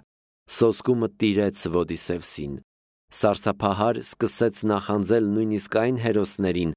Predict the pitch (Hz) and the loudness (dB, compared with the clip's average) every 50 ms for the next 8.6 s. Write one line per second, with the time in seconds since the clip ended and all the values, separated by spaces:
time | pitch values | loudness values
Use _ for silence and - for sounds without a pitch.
0 | - _ _ _ _ - - 113 - - 131 139 135 - - - 113 113 110 - | -8 _ _ _ _ 0 0 0 2 0 0 0 0 -2 -4 -2 -2 -2 -2 -4
1 | - - 104 101 92 101 95 92 98 104 98 - 101 104 101 98 - - 123 123 | 0 0 0 0 0 -2 -2 2 2 2 2 2 2 0 0 0 0 0 0 0
2 | 104 87 - 92 92 101 104 98 87 85 82 80 - _ - 98 85 69 65 _ | 0 0 0 0 2 2 2 2 0 -2 -6 -8 -8 _ -4 -4 -4 -4 -10 _
3 | - - _ _ _ _ _ _ _ _ _ _ _ _ _ - 104 - - - | -20 -20 _ _ _ _ _ _ _ _ _ _ _ _ _ 0 0 0 2 2
4 | 131 120 117 - - 131 127 123 123 120 113 113 113 113 120 123 - - - _ | 2 2 2 0 0 0 0 2 0 2 2 2 2 2 2 0 -2 -8 -14 _
5 | - 123 117 117 98 90 101 92 - - 92 90 95 92 90 92 - - 98 90 | -2 0 2 2 2 2 0 0 0 -2 2 2 2 2 2 0 0 0 0 0
6 | - - - 110 95 101 104 113 110 101 98 92 95 104 110 113 107 - - 104 | 0 0 0 2 2 4 2 2 2 2 0 2 2 2 2 2 0 -2 -4 -4
7 | 95 - - 104 101 101 101 101 - - 120 120 104 - - - - 107 98 92 | -4 0 0 2 2 2 2 0 -2 0 0 0 0 0 -8 -2 0 2 2 2
8 | 95 101 95 - 101 92 101 104 101 98 92 | 0 -2 -2 -2 -2 0 0 2 2 0 -2